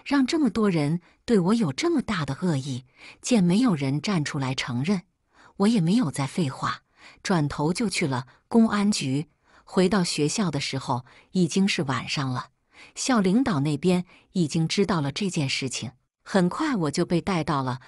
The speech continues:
办公室，辅导员也在。院长看着我，点头微笑：“你就是周婉婉同学吧？我刚刚让其他同学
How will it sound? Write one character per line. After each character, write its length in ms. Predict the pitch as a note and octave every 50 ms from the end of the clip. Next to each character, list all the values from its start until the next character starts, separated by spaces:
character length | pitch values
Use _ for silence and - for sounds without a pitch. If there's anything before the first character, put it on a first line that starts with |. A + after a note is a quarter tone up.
| - _ _
办 220 | - A#3 G3+ E3+ D3
公 220 | F3+ F3 F3+ F#3+
室， 300 | - - - D3 B2+ - _ _ _ _ - - _
辅 220 | - - - G#3 G#3+
导 180 | G#3 E3 -
员 260 | C3+ C#3 C3+ D#3 G#3+
也 160 | A#3+ G#3+ C#3+ A#2+
在。 300 | - F#3 E3+ D#3 - - _ _ _ _ _ _ _ -
院 220 | B3 B3 G3+ E3
长 200 | - E3 C3 B2
看 280 | A#2+ - - A3+ G3 D#3
着 120 | D#3 C#3
我， 280 | A#2 A2+ A2+ C3 - _ _ _ _ - - _ _ -
点 220 | F#3+ F3+ D3+ C#3+
头 180 | - - D#3+ F3
微 240 | G3+ B3+ C4+ C4+
笑 360 | C4+ - - C4+ F3+ - - _ _ _ _ _ _ - - - -
：“你 140 | A3 G#3 F3+
就 120 | - A3+
是 160 | G3+ - G#3
周 180 | - A3+ A3 G#3+
婉 220 | F#3+ F3 E3+ A3
婉 200 | A#3 G3+ C#3+ B2+
同 240 | B2+ - C#3+ D3 F#3+
学 220 | A3 - - C3
吧？ 260 | B2+ C3 B2 - - _ _ _ _ _ _ _ _ - - -
我 120 | - E3+
刚 240 | E3 - G3+ G3 G3+
刚 200 | G3+ G#3 G3 G3+
让 200 | G3+ G3+ E3+ D3+
其 200 | D3 - - F#3
他 180 | F3+ - G#3+ G3+
同 260 | - - D#3 E3+ A3+
学 380 | - - D3+ B2+ B2 C#3 -